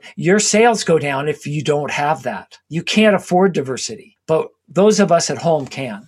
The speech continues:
And that, and so we're the rightful stewards of that whole idea.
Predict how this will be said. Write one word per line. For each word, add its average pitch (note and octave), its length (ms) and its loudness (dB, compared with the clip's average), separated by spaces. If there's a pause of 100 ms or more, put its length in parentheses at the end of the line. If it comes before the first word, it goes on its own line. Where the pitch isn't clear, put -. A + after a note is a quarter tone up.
And C3+ 160 -8
that, D#3+ 220 0
and D3 200 -6
so C3+ 460 -4
we're F#3 220 2
the E3+ 100 -2
rightful D3+ 440 -2
stewards - 640 -2
of A#2 220 -14
that A2+ 200 -12
whole A2+ 360 -10
idea. G#2 440 -12